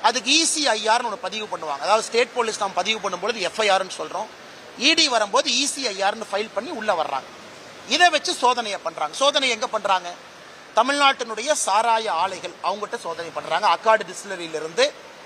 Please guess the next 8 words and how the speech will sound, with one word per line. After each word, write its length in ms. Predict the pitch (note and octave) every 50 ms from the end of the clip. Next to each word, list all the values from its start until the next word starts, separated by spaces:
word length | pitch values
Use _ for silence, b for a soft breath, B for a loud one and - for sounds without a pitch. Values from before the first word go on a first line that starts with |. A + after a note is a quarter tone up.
| - - E3+
நாலஞ்சு 420 | F#3+ A3 B3 B3 A#3+ G#3+ F#3+ F#3+ D#3+
டிஸ்டிலரி 320 | E3 E3+ - - F#3+ F#3+ C4+
சோதனை. 420 | - - F3 E3+ D#3 D3 C#3 B2+ - - - - - - - - - - - - - - - - - - - - - -
அமைச்சர் 400 | F3 A3 D4 D#4+ - - E4 C#4
செந்தில் 440 | - - A#3+ C4+ C#4 D#4+ E4 E4 C#4
பாலாஜியினுடைய 720 | C4 A#3+ A#3 A#3 A3 G3 E3+ G#3 G3 F#3+ G3 A#3 C#4+ D4+ G3+ -
பினாமிகள் 520 | G#3 A3 C4 C#4 C4+ B3 G#3+ F3+ A#3 D4 - -
கரூர்ல 400 | F#3+ F#3+ G3+ A3 G3 F3 D#3+ D3+